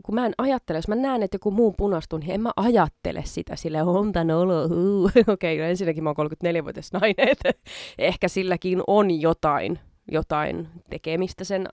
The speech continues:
kanssa, etten ajattele noin, mutta en mä tiedä, onko mä ikinä,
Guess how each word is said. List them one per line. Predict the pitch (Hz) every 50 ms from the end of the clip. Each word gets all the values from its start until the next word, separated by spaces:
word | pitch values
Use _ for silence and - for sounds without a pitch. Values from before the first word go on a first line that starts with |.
| _ -
kanssa, | 180 175 170 175 - - - 156
etten | - - 156 160
ajattele | 160 165 165 170 - - 156 156
noin, | 156 165 160 160 160 156
mutta | 156 - _ - 160 - - - - - - _ _ _ _ _ _ _ _ _ _ _ _ -
en | - 165
mä | 165 165 165
tiedä, | - 165 160 160
onko | 160 165
mä | 156 - -
ikinä, | 170 156 - 160 156 151 156 151 160